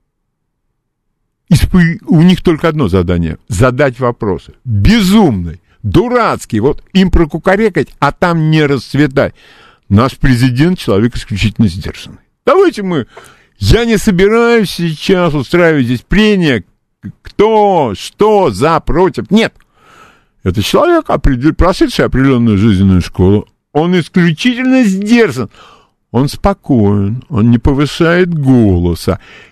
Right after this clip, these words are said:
И только такая тупая американская блондинка, как Меган Маркл, ей потом на смену пришла тупая американская брюнетка. Я о них говорил.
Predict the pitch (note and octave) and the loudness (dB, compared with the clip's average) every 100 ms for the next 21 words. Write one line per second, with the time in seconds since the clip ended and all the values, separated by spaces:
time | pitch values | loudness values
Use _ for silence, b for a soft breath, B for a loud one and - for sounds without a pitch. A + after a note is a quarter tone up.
0 | B B2 A3 A#3 A#3+ - A3+ A#3 F#3+ D3 | B 2 2 0 -2 -2 -2 0 0 0
1 | - D#3+ F#3+ C#3+ A#2 A2+ B2+ C#3 C#3 G2+ | 0 -2 0 0 2 2 0 0 -2 -2
2 | C3 F#2+ B2 D3 B2+ D3 F2+ - A#2 D3+ | -2 2 2 2 0 0 0 -2 0 2
3 | C3+ A#2 B2 B3 E4+ - F#2+ b b b | 2 2 2 2 0 -4 -8 b b b
4 | b G#2+ E3 - F3 G#3 F#3+ - A3 G#3 | b 2 2 0 0 0 2 2 2 2
5 | - F3 G#3 G#3+ F#3+ G#3+ G#3+ G#3+ G#3 A3 | 0 0 0 -2 0 0 2 0 0 -2
6 | - A#3 G3 B3+ E4+ D#4 A#3+ - F2 G#2+ | 0 -2 0 0 2 2 0 -4 -4 0
7 | D#3 D#3+ F3 D#3+ F#3+ B3 C4+ E3 F2 | 0 0 0 0 0 0 0 0 0